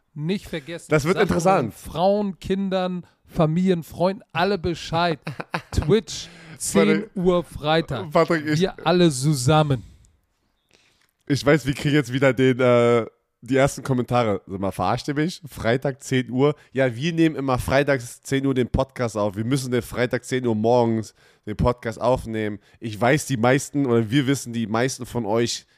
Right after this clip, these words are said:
Speaker 2: können ja gar nicht da sein, müssen ja arbeiten zu dieser Zeit oder sind in der Schule oder wie auch
Speaker 1: Aber
Speaker 2: immer.
Speaker 1: kannst du auf dem
Speaker 2: Aber
Speaker 1: Handy
Speaker 2: es
Speaker 1: anmachen und mal
Speaker 2: werden
Speaker 1: kurz raufgucken.
Speaker 2: <laughs> Aber ich weiß auch, dass genügend Leute vielleicht in der Schichtarbeit sind, in Quarantäne sind,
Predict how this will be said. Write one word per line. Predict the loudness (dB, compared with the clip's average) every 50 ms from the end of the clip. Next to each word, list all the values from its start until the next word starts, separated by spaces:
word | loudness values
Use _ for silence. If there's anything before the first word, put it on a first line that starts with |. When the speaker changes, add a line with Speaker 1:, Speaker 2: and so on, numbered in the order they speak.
| _ _
Speaker 2:
können | -20 -16 -12 -10
ja | -10 -8
gar | -8 -6 -6
nicht | -6 -6 -4
da | -2 0 0 0 0
sein, | 0 -2 -2 -2 -4 -6
müssen | -10 -12 -12 -12
ja | -12 -10
arbeiten | -6 -4 -4 -2 -2 -2 -4 -4 -8
zu | -10 -10
dieser | -6 -4 -4 -4
Zeit | -4 -4 -2 -2 -2 -2 -2 -4
oder | -6 -8
sind | -8 -8
in | -8 -8
der | -8 -8
Schule | -8 -10 -10 -8 -6 -4 -4
oder | -4 -2
wie | -2
auch | -2 -2
Speaker 1:
Aber | -2 -2
Speaker 2:
immer. | -2 0
Speaker 1:
kannst | 0 -2 0 2
du | 2
auf | 4
dem | 4
Speaker 2:
Aber | 4 4 2
Speaker 1:
Handy | 2 2 2 2 2
Speaker 2:
es | 2
Speaker 1:
anmachen | 2 0 2 4 4 6 6
und | 6
mal | 4 4
Speaker 2:
werden | 4 2
Speaker 1:
kurz | 2 0 0 0
raufgucken. | -2 0 2 2 2 2 2 2 2 2 0 -4 -6 -4 -4 -2 -4 -4
Speaker 2:
<laughs> | -4 -8 -20 -8 -4
Aber | -2 2 2 2
ich | 2 2 0 2
weiß | 2 2 2 0 0 2
auch, | 4 4 4 4 2 0 -4 -14 _ _ _ _ _ _ -14
dass | -8 -6 -6 -6 -8 -10 -14
genügend | -6 -2 0 0 2 2 2 4 2 4 4
Leute | 6 6 4 4 2 -2
vielleicht | -4 -4 -4 -6 -6 _ -18
in | -14
der | -10
Schichtarbeit | -6 -6 -4 -4 -4 0 0 2 2 2 2 0 0
sind, | -2 -4 -6 -6
in | -8 -10 -12
Quarantäne | -12 -12 -10 -8 -8 -8 -6 -4 -2 0 0 0 0 -2
sind, | -2 -4 -4 -6 -6 -6 -8 -12 -14 -18